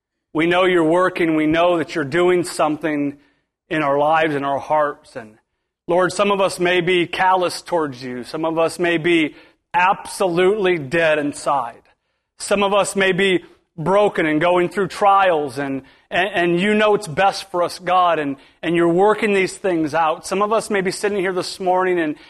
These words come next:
we have addictions that we're battling and, and temptations that we're wrestling with, and it, and it grieves us and it breaks us, and, and yet, God, we know you're in the midst of even those things.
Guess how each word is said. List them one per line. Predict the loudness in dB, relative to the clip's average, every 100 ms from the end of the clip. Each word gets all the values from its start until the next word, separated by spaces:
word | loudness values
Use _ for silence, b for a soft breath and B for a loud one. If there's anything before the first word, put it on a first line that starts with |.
| B B
we | 0
have | 0
addictions | -2 -2 -2 -4 -6 -6 -4
that | -4 -2
we're | -2
battling | 0 2 2 2 -2 -6
and, | -10 -12 b b b _
and | -8
temptations | -2 -4 -4 -2 0 0 -2 -2
that | -2 0
we're | 0 2
wrestling | 2 2 -2 -4 -2 0
with, | 0 0 -2
and |
it, | -6 -8 B B
and | -2
it | -2
grieves | 0 2 2 2 0
us | 0 0
and | -8
it |
breaks | -2 0 0 -2 -2
us, | -2 0
and, | -4 -4 B B B
and | 0
yet, | 0 2
God, | 4 4 4
we | 2
know | 2 4
you're | 4
in | 2
the | 2
midst | 0 -2 -4 -4
of | 0
even | 2 2
those | 2 2 2 -4
things. | -4 -4 -4 -14 _ -18 -18